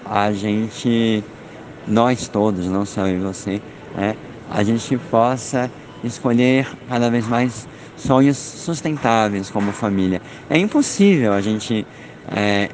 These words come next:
ser totalmente sustentável, na minha opinião, e ter clareza de todos os custos que a gente e as outras pessoas estão pagando. Mas eu acho que o, o esforço consciente e intencional de investigar isso, ele é muito importante, né? Então, que a gente possa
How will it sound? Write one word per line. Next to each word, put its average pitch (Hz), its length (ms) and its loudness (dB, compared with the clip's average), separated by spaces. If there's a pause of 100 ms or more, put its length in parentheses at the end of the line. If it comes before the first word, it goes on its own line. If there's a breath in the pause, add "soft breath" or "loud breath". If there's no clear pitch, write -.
(120)
ser 113 220 -2 (100)
totalmente 117 420 4
sustentável, 107 440 0
na 104 100 4
minha 104 140 4
opinião, 101 400 2
e 107 80 -2
ter 113 160 -2
clareza 113 340 2
de 113 100 2
todos 123 760 6
os 110 160 -6
custos - 500 -8 (340 loud breath)
que 113 80 0
a 110 100 4
gente 110 300 2
e - 40 -4
as 107 60 2
outras 104 220 -2
pessoas 101 340 -2
estão 101 160 -2
pagando. 104 400 2 (340 loud breath)
Mas 123 160 2
eu 147 100 6
acho 156 220 2
que 156 160 2
o, 139 500 4
o 143 80 6
esforço 151 800 0
consciente 127 500 -2
e - 20 0
intencional 110 680 2 (340 loud breath)
de 117 100 0
investigar 120 600 4
isso, 120 380 0 (120)
ele 110 140 0
é 101 60 0
muito 98 200 -2
importante, - 600 -8 (480 loud breath)
né? 104 160 2
Então, 123 240 2
que 143 100 0
a 135 60 6
gente 139 360 0
possa 127 680 2